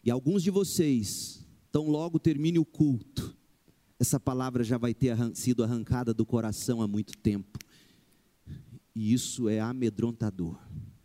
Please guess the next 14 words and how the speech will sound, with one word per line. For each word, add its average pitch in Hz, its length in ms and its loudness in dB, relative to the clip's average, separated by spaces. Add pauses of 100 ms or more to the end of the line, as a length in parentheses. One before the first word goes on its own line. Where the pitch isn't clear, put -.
(1800)
O 127 40 0
versículo 202 460 4
seis, 120 720 2
Lucas 143 520 4
oito, 156 280 2
seis, 127 600 2
diz 156 380 2
que 190 240 2
outras 185 760 0 (440)
sementes 165 920 0 (500)
caíram 160 520 2
entre 147 240 2
as - 220 -2
pedras. 139 1000 -4